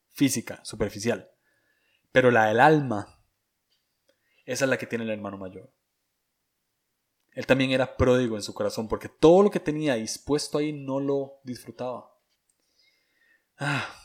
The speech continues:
creo que Jean Valjean también era un pródigo. Pero creo que el obispo fue pródigo en algún momento y supo dar de gracia lo que algún día recibió de gracia.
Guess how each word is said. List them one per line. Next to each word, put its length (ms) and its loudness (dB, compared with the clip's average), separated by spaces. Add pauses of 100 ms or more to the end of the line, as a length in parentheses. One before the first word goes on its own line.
(760)
creo 100 4
que 220 2
Jean 240 4
Valjean 400 0
también 320 -8
era 140 -4
un 100 -10
pródigo. 500 -4 (960)
Pero 240 0
creo 180 2
que 100 2
el 80 6
obispo 440 2
fue 260 -6
pródigo 400 0
en 60 -6
algún 200 -8
momento 580 -10 (340)
y 100 -8
supo 360 -2
dar 160 2
de 80 0
gracia 340 0
lo 120 -4
que 80 -10
algún 240 -10
día 200 -2
recibió 380 -8
de 100 -12
gracia. 440 -14